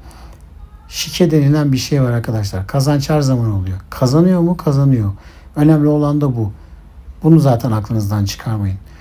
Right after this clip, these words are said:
Arkadaşlar bu arada bugünün günün tahmini olarak arkadaşlar, e, Finlandiya ikinci Ligi'nde saat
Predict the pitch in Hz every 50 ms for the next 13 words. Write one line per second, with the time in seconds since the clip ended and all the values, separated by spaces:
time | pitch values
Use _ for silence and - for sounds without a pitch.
0 | - - - - 170 175 170 175 165 170 160 - 165 147 135 131 147 165 170 165
1 | 165 160 151 170 175 170 - - - - _ _ _ _ _ _ _ _ _ -
2 | 156 147 147 151 151 156 156 151 131 135 135 151 156 147 - - 135 135 139 147
3 | 156 156 139 131 127 123 123 117 - 120 113 110 120 110 110 104 - - 156 156
4 | 160 - - - - _ _ _ - - - _ _ _ _ - 127 123 113 110
5 | - 135 135 147 156 147 143 135 135 123 120 - 139 123 120 131 131 127 120 113
6 | 117 110 110 113 127 - - - - 123 123 123 - -